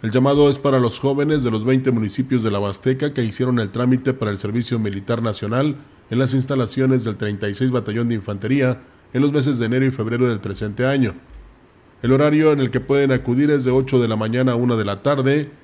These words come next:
los días tres, cuatro, diez, once, diecisiete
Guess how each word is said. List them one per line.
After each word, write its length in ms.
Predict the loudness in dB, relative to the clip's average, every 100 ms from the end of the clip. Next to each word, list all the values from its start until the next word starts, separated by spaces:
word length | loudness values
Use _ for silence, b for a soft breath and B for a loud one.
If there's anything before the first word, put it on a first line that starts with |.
| -20 -14 -6
los 160 | -2
días 420 | 0 2 0 -4 -4
tres, 560 | 0 2 0 -6 -14 0
cuatro, 540 | 0 2 0 -2 -2
diez, 440 | 0 2 2 -2 -10
once, 500 | -2 0 0 -2 -4 -2
diecisiete 920 | -4 -4 -4 -4 0 0 0 -2 -4